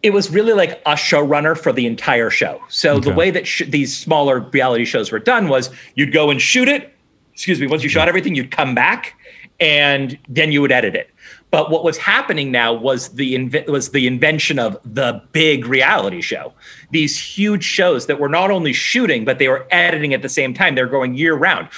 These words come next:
Speaker 1: So there was really no way to have just one person oversee the entire show.
Speaker 2: Right.
Speaker 1: They needed multiple people. And that's where I was like, "Look, you need someone in this position anyway."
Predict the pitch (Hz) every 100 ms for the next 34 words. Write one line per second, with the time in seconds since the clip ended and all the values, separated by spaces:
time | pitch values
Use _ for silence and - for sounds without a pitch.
0 | - 196 170 180 170 233 202 165 175 180
1 | 151 131 170 165 104 98 - - - 170
2 | 131 123 _ - 175 143 - 147 117 139
3 | 175 165 160 160 151 147 151 139 - 143
4 | 123 113 104 131 113 92 - - - -
5 | - 92 80 156 139 156 156 135 139 135
6 | 135 113 185 180 87 127 135 147 175 -
7 | 135 123 117 123 107 170 170 147 214 175
8 | 190 - - 143 139 127 127 - 117 -
9 | 110 135 175 113 92